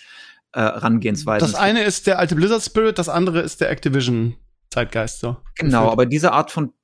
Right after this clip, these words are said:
Speaker 1: Produ-, also ein Producer oder ein Development Director in einem Spiel hat jedes Development-Team, größere sogar mehrere. Das ist die Person, die im Prinzip die Production runnt und guckt, was gemacht wird und dann entscheidet, nee, die Features lassen wir weg, die Features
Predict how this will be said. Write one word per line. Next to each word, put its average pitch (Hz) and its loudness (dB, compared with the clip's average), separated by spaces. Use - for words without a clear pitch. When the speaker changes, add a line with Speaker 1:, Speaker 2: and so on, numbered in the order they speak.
Speaker 1:
Produ-, 147 -2
also 127 0
ein 120 -6
Producer 143 2
oder 120 -2
ein 113 2
Development 123 2
Director 123 0
in 127 -2
einem 117 0
Spiel 120 -2
hat 107 -8
jedes 123 -2
Development-Team, 160 -2
größere 123 -2
sogar 110 0
mehrere. 127 2
Das 113 -2
ist 110 -12
die 120 -8
Person, 117 0
die 113 0
im 110 -2
Prinzip 110 -6
die 107 -10
Production 107 -6
runnt 107 -2
und 117 -6
guckt, - -10
was - -6
gemacht 123 0
wird 127 0
und 113 -6
dann 113 -2
entscheidet, 113 -2
nee, 123 2
die 120 -4
Features 127 -4
lassen 110 -6
wir 104 -2
weg, 131 0
die - -16
Features - -8